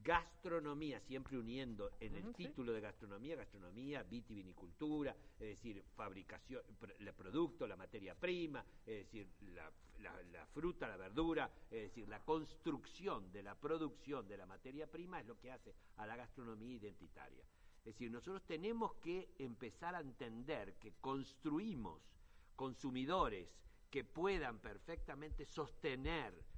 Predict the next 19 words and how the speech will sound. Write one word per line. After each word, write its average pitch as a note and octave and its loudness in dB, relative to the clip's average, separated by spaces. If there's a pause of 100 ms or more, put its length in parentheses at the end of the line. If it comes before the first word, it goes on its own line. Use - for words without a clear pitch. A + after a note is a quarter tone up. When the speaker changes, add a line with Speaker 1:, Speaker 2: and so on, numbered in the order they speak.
Speaker 1:
la C#3+ 10
industria C#3+ 4 (480)
gastronómica, C#3+ 4
vitivinícola, A#2+ 2 (260)
hortícola, C#3 4 (100)
agricultura, C#3 4
¿verdad? E3+ 2 (400)
Cuando B2+ 4
ese D#3+ -6
consumidor A#2+ -4
sabe C#3 -2
lo A2+ 0
que G#2+ -6
quiere F#2 -8
y E2 -12
cómo F#2 -4
comerlo. D#2+ -6 (380)
Si A3 2
no, A3+ 8